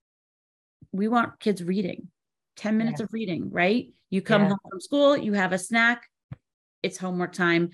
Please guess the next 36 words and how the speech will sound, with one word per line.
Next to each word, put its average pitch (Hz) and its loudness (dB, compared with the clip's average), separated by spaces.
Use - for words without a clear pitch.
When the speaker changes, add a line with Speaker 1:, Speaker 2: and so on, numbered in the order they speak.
Speaker 1:
And 277 2
to 240 -2
set - -2
up 208 2
a 196 0
place 214 -4
that 190 0
is 180 0
conducive 190 2
to 160 0
homework 160 -2
time. - -10
So 175 2
Speaker 2:
Mm-hmm. - 2
Speaker 1:
I 185 2
actually, 180 0
um, 180 -2
an 202 -2
old 220 0
babysitter 185 0
of 160 -4
mine 156 0
is 147 -6
now, 151 -4
has 160 -8
three 151 -6
children. 170 -4
And 185 4
I 175 4
love 175 4
this. 180 0
She 185 -4
just 170 -6
told 175 0
me 196 0
this. 233 -4